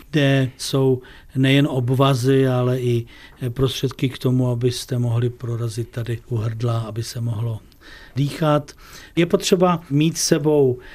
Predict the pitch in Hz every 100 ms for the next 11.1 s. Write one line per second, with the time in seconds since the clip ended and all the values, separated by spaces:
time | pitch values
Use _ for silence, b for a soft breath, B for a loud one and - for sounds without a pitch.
0 | B 135 120 - 147 151 131 151 151 147
1 | 143 120 - B B - 127 156 151 139
2 | 147 143 - 143 - 147 147 135 156 120
3 | 147 143 147 131 151 147 127 139 - 135
4 | 135 - 135 127 120 131 131 131 127 -
5 | 131 B B B B B 135 131 131 127
6 | 131 127 123 123 135 123 123 - 127 123
7 | 147 143 147 131 120 123 127 151 165 143
8 | 151 - 151 143 B B B B - 139
9 | 147 147 156 - 147 147 - 143 127 143
10 | 143 123 139 127 139 139 135 - 131 117